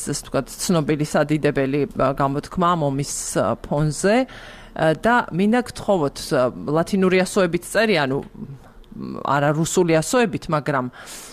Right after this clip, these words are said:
ა, წერია რუსულ, რუს-, ხშირად, ა, არის ნათქვამი ხოლმე რუსულად ეს, ა, ფრაზა, ა, და მინდა რომ, და მოდით, ძალიან მარტივი რამ არის. როცა ამბობთ სლავა უკრაინე,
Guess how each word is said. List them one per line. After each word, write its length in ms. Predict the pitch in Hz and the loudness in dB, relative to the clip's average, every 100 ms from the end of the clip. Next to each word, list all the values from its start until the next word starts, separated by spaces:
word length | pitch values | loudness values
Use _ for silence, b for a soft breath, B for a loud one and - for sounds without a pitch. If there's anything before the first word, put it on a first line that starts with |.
| B - | B -12
ა, 500 | - 151 147 147 131 | -2 2 2 2 0
წერია 380 | 175 190 220 | 0 2 4
რუსულ, 400 | 196 180 - 208 202 - | 4 0 2 2 2 2
რუს-, 280 | 185 220 - | 2 0 -2
ხშირად, 440 | - 285 226 156 | -2 0 2 0
ა, 180 | - 143 143 143 | -2 -2 -2 -4
არის 400 | - 165 202 208 | -2 0 0 2
ნათქვამი 380 | 190 - 196 180 | 0 2 0 0
ხოლმე 260 | 185 196 247 B B B | 2 2 2 B B B
რუსულად 1000 | 160 196 220 - 185 143 131 135 156 139 _ | 2 4 4 2 0 2 2 0 -2 -4 _
ეს, 300 | - 143 - - | -2 -2 -2 -8
ა, 340 | - 131 127 | -2 2 2
ფრაზა, 540 | 120 - 165 143 180 240 254 B B B | 0 -2 0 2 2 0 -2 B B B
ა, 240 | 175 147 147 | -6 -2 0
და 200 | 175 240 220 | 2 2 0
მინდა 400 | - 175 196 190 208 | -2 2 2 4 4
რომ, 160 | 233 202 | 2 0
და 220 | - 185 175 | -2 0 4
მოდით, 360 | 226 185 151 | 4 2 0
ძალიან 360 | 143 185 190 214 | -2 0 2 4
მარტივი 320 | 202 180 175 | 2 2 0
რამ 200 | 160 143 113 | 2 0 -2
არის. 220 | - - - B B | -6 -8 -14 B B
როცა 220 | - 214 262 | -2 0 2
ამბობთ 280 | 196 175 - | 2 0 -6
სლავა 400 | - 196 185 - | -2 2 2 2
უკრაინე, 720 | - 180 165 180 247 220 160 | 0 0 2 4 4 4 4